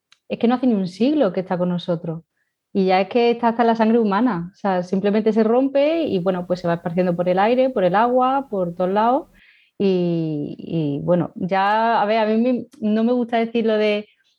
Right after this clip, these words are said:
claro, es que nos va a afectar a nosotros, ¿no? Porque parece que si no, al no nos afecta a los humanos, aquí no pasa nada.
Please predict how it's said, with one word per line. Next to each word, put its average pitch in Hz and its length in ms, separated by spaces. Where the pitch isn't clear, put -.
claro, 220 200
es 214 40
que 226 240
nos 220 240
va 220 60
a - 20
afectar 226 320
a 214 40
nosotros, 185 440
¿no? 208 120
Porque 196 200
parece 185 260
que 202 80
si 196 140
no, 180 120
al 185 160
no 208 120
nos 226 160
afecta 226 260
a - 20
los 220 120
humanos, 226 320
aquí 220 140
no 202 100
pasa 196 240
nada. 160 320